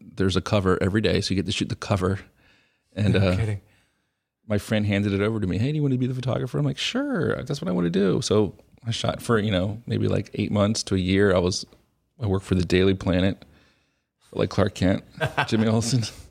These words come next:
Speaker 1: And, um, that really sparked it. And then I was like, "You know, I need to move away. I need to go somewhere to do this. I really want to do it. This is what I want
Speaker 2: Yeah.
Speaker 1: to do for the rest of my life."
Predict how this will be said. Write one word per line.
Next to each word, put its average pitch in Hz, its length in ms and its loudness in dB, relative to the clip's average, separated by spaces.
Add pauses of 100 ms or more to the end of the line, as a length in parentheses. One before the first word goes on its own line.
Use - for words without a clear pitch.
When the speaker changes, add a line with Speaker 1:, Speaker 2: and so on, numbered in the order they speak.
(580)
Speaker 1:
And, 113 220 0
um, 110 500 2
that - 160 0
really 107 180 2
sparked - 360 -2
it. 92 60 -2
And 95 80 0
then 92 100 4
I 87 40 4
was 87 120 0
like, 85 120 0
"You 95 80 -2
know, 85 120 2
I 82 40 0
need 85 160 -2
to - 80 -4
move - 300 -4
away. - 220 -4
I - 40 -6
need - 140 -4
to - 80 -6
go - 160 -2
somewhere - 400 -6
to - 100 -14
do - 100 -8
this. - 240 -6
I 85 40 2
really 98 320 4
want 82 140 2
to 82 60 0
do 60 140 -2
it. - 300 -6
This - 100 -6
is 98 60 -2
what 90 80 2
I 82 40 0
want 92 140 -2
Speaker 2:
Yeah. 73 60 0
Speaker 1:
to - 40 -4
do - 0 -
for - 120 -10
the 82 80 0
rest 87 200 2
of - 40 -2
my - 80 0
life." 90 420 -2